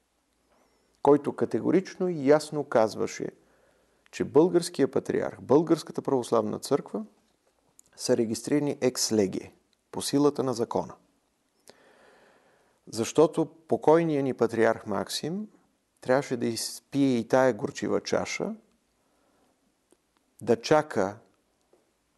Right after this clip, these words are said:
директора на вероизповеданията тогава, Методий Спасов, да го регистрира.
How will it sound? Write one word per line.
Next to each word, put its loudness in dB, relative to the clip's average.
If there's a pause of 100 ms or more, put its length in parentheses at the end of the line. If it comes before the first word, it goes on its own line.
(280)
директора 4
на 0
вероизповеданията 2
тогава, -10 (440)
Методий -2
Спасов, -4 (800)
да 2
го 0
регистрира. 0